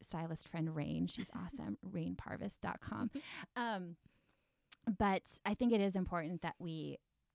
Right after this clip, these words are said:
Speaker 1: are introspective about why we're making certain decisions,
Speaker 2: Mm-hmm.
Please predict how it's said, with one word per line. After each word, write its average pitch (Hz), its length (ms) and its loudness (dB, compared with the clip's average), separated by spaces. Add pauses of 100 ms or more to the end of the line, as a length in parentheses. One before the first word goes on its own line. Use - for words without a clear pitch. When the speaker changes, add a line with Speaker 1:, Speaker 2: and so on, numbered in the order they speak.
(560)
Speaker 1:
are 185 160 6
introspective 170 840 -2
about 170 320 -2
why 143 180 4
we're 127 100 -4
making - 300 -8
certain - 220 -4
decisions, 208 640 0
Speaker 2:
Mm-hmm. 226 160 -2